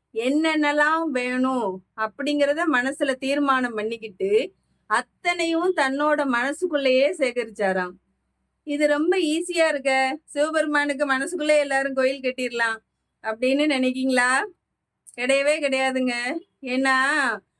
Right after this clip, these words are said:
அவர் நம்மளை போல அரை மணி நேரத்துக்குள்ள கட்டி முடிக்கல. சிவபெருமானுடைய கோயிலை கெட்டதுக்குன்னா வருஷ கணக்கா ஆகும் பாத்தீங்களா? அப்படி வருஷ கணக்கா ஒரே இடத்துல உட்கார்ந்து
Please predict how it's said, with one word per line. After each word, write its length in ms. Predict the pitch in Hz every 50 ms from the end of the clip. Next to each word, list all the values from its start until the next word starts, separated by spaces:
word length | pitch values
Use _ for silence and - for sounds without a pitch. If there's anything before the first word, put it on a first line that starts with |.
| _ _ _
அவர் 260 | 220 233 262 262 254
நம்மளை 300 | 247 240 254 262 269 269
போல 200 | 254 285 302 311
அரை 260 | 302 269 254 269 294
மணி 240 | 302 311 302 302 294
நேரத்துக்குள்ள 380 | 285 277 269 320 311 320 294
கட்டி 240 | 277 262 247 - 285
முடிக்கல. 580 | 294 294 262 269 254 254 247 233 226 202 185 185 170 - - _ _ _ _ _ _ _ _ _ _ _ _ _ _
சிவபெருமானுடைய 1120 | _ - 262 254 277 285 277 302 302 302 302 294 294 294 294 294 294 285 285 277 277 269
கோயிலை 500 | 269 277 254 262 269 285 285 285 269 247
கெட்டதுக்குன்னா 1200 | 240 233 240 254 277 269 277 262 254 - 294 285 285 285 254 285 285 285 269 240 220 226 233 262 349 370 - _ _ _ _
வருஷ 460 | 214 214 226 247 277 - - 370 294
கணக்கா 340 | - 294 285 302 294 - 320
ஆகும் 380 | 302 277 269 269 285 285 285
பாத்தீங்களா? 760 | 285 262 262 254 247 240 233 226 233 247 262 247 220 196 180 185 - _ _ _ _ _ _ _
அப்படி 500 | 202 202 208 - _ _ 240 220 220 214
வருஷ 560 | 208 214 220 240 269 311 359 339 - 359 320
கணக்கா 800 | 320 269 247 254 262 262 262 277 262 269 269 247 220 190 175 180 _ _ _ _
ஒரே 840 | - 196 202 214 226 254 262 285 302 311 330 339 381 370 370 285
இடத்துல 300 | 262 262 254 277 277 277
உட்கார்ந்து 920 | 262 240 240 - - 247 247 247 247 233 220 202 196 202 214 233 285 330